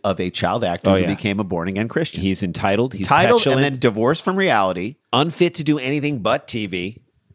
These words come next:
Speaker 1: That's when I realized
Speaker 2: Train wreck.
Speaker 1: That's when I realized that Trump is exactly like an old, washed-up child actor.
Speaker 2: That's right.
Speaker 1: He's entitled.
Speaker 2: That's right.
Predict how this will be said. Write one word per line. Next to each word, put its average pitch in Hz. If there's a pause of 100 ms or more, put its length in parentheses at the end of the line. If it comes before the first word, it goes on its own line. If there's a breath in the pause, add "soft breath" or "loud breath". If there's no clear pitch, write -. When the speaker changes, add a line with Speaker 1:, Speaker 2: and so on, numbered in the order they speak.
(240)
Speaker 1:
That's -
when 135
I 120
realized 107
Speaker 2:
Train 156
wreck. 180 (180)
Speaker 1:
That's 104
when 131
I 131
realized 113
that 92
Trump 107
is 95
exactly 87
like 87
an 76
old, 82
washed-up 76
child 71
actor. 69
Speaker 2:
That's 87
right. 160 (120)
Speaker 1:
He's 82
entitled. 90
Speaker 2:
That's 80
right. 120